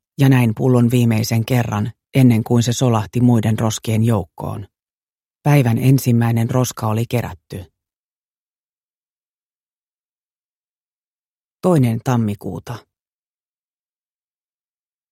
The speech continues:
Ulkoilureitti alkaa metrosillalta. Se ohittaa siirtolapuutarhan, jatkuu mutkaisena ja mäkisenä vajaan kilometrin, lumenkaatotielle asti, josta juoksulenkkini alkaa.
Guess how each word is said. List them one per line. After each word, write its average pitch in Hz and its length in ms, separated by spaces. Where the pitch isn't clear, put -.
Ulkoilureitti 131 880
alkaa 120 320
metrosillalta. 101 920
Se 127 200
ohittaa 113 440
siirtolapuutarhan, 113 1200
jatkuu 120 360
mutkaisena 120 720
ja 113 120
mäkisenä 120 560
vajaan 117 380
kilometrin, 104 720
lumenkaatotielle 117 880
asti, 101 420
josta 120 240
juoksulenkkini 117 840
alkaa. 107 500